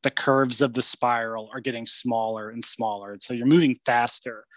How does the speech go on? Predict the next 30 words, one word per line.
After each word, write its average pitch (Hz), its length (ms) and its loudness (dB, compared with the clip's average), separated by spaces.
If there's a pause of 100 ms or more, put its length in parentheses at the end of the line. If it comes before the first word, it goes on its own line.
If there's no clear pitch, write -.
(380)
the 143 80 0
closer 131 440 0
you 107 220 -10
get 107 280 -10
to 101 280 -4
it. - 160 -12 (460)
Uh, 127 180 6
it's 147 140 2
actually 269 300 4
an 175 60 -2
idea 135 460 -6
that 120 100 -10
I 117 60 -8 (100)
think 120 240 -8
comes 120 240 -2
out 117 140 4
of 117 100 -2
Terence 117 460 -2
McKenna. 110 640 -10
He 120 160 -4
had 120 220 2
this 127 160 2
exact 113 480 0
same 107 520 -6
concept. 113 680 0
He - 80 -10
called 110 240 -2
it 110 160 -4
the 113 320 -4 (520)
uh, 113 420 4